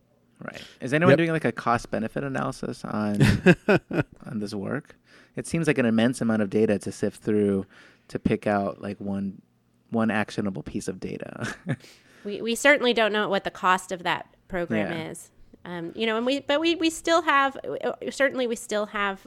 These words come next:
Speaker 3: phone records collection going on. There's the
Speaker 1: Yeah.
Speaker 3: Hemisphere database,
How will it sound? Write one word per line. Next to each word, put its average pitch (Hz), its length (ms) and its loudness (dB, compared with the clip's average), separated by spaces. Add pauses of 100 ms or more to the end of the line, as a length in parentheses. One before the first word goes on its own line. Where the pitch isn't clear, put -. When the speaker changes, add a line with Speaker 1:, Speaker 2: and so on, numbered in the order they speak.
Speaker 3:
phone 202 260 -6
records 190 400 -4
collection 185 500 -6
going 180 320 -4
on. 180 260 0
There's 170 260 -8
the 190 100 -4
Speaker 1:
Yeah. 196 140 0
Speaker 3:
Hemisphere 196 500 -4
database, 175 640 -4